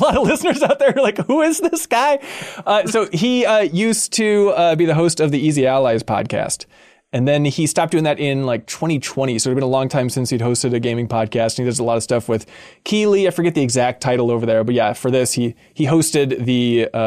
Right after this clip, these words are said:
Gamescom opening night live pre-show, where it's just half an hour of him on his couch, uh, telling jokes and introducing trailers and all that stuff. But, uh, I'm such a fan of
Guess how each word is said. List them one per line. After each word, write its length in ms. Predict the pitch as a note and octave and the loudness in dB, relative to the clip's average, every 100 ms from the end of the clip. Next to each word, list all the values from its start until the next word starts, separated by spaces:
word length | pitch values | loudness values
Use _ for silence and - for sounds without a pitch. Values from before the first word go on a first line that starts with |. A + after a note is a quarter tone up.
| A2 | 0
Gamescom 500 | A#2 B2 A#2 A#2 A#2 - | 0 -2 -2 -4 -4 -4
opening 240 | B2+ B2+ | -2 -2
night 160 | A2+ - | -2 -2
live 460 | G#2+ G#2+ G#2 - _ | 0 0 0 -4 _
pre-show, 560 | - B2+ A#2 A#2 G#2+ A2 | -2 0 0 0 -2 -2
where 100 | A2 | -4
it's 80 | A#2 | -6
just 140 | - | -8
half 240 | B2 A#2 | -6 -4
an 80 | A#2 | -4
hour 200 | A2 G#2+ | -2 -2
of 120 | G#2 | -2
him 280 | A#2 A2 G#2 - - _ _ _ | -4 -4 -6 -14 -20 _ _ _
on 120 | B2+ A#2 | -4 -2
his 140 | G#2+ | -4
couch, 500 | - A#2+ G2+ - - - | -4 -4 -4 -6 -8 -4
uh, 220 | A2+ G#2 G2 _ _ | -2 -2 -4 _ _
telling 320 | - B2 A2+ | -6 -2 -2
jokes 320 | A2 A#2 A#2 - | -2 0 -2 -4
and 60 | |
introducing 440 | A#2+ B2+ B2 A#2+ A2+ | -6 -4 -4 -4 -4
trailers 360 | B2 A#2 A2 | -4 -2 -4
and 40 | A2 | -4
all 60 | |
that 140 | A2 - | -4 -4
stuff. 280 | A2 A#2 | -4 -2
But, 160 | C3+ A2 | -2 -2
uh, 160 | A#2+ G#2+ | 0 0
I'm 140 | C3 B2 | 0 0
such 160 | E3 | -2
a 40 | D#3 | -2
fan 220 | C#3 A#2+ | -2 -2
of 140 | A2 | -4